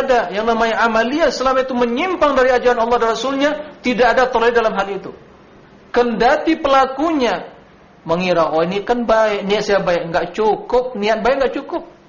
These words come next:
Ini kan juga benar, baik, baca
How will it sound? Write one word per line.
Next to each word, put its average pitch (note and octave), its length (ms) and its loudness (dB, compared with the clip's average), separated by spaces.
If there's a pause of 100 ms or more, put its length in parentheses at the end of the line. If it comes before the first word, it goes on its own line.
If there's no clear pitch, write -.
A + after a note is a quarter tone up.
(960)
Ini A3+ 100 -18
kan F#4 140 -4
juga D#4+ 280 0 (2000)
benar, A#3+ 640 -2
baik, B3 640 -2
baca A#3+ 260 0